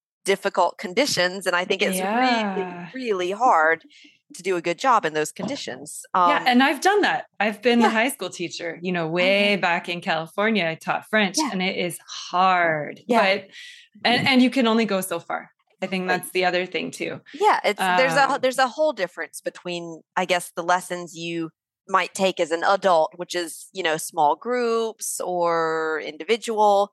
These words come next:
Speaker 1: um, and a lesson where there's thirty people in the class and one teacher, and the teacher
Speaker 2: Yeah.
Speaker 1: has to, like, deal with discipline problems. Um,
Speaker 2: Yeah.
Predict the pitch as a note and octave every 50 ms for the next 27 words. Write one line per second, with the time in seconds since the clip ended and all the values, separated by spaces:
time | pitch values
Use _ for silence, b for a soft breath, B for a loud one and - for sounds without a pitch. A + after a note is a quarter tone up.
0 | _ _ - F#3+ F3+ F3 E3 D#3+ D#3 - _ - F#3 F#3 F#3 F#3 F#3 - - -
1 | F3+ F3 E3 E3 E3 F3 F3 - - - E3+ E3 D#3+ D#3+ D#3+ D#3+ D3+ D#3 D#3 D3+
2 | - - - F3 E3 D#3+ D#3 D#3 D#3 - D3+ D3+ - D3 C#3+ D3 C#3+ C#3+ D3 -
3 | - D3+ D3+ D#3 D#3 - - - E3 D#3 D#3 C#3+ D3+ D3+ D3 - - - - -
4 | - F3 - - A3 A3+ A3+ A3 G#3 G3+ G3 G#3 G#3+ G#3+ F3 F3 - D#3 E3 D#3+
5 | - D#3 D#3 D#3+ D3+ - _ - E3+ D#3+ D3+ D#3 D#3 - D#3 - - C#3+ - -
6 | - C3+ - - C#3 C3+ - - F#2+ - E3+ - - - B B B B B B
7 | B _ - F#3+ F3+ F3 F3 E3 - F4+ E4+ D4+ C4 A3+ F#3+ E3+ D3+